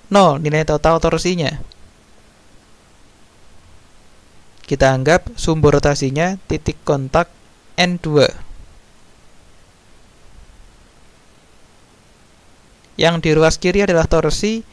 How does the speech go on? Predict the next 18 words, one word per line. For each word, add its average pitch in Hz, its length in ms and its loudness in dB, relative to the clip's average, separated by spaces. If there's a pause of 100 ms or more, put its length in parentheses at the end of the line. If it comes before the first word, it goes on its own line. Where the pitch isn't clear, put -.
(500)
yang 175 320 0
memutar 180 800 0 (160)
berlawanan 160 560 2
arah 175 240 0
jarum 147 240 0
jam. 131 240 2 (1120)
Sementara 156 480 0
yang 170 80 -2
di 147 80 2
ruas 147 160 2
kanan 170 480 -2 (880)
adalah 147 400 0
torsi 156 560 -2 (400)
yang 190 240 0
memutar 170 640 0 (320)
searah 151 720 -2
jarum 143 320 0
jam. 127 320 -2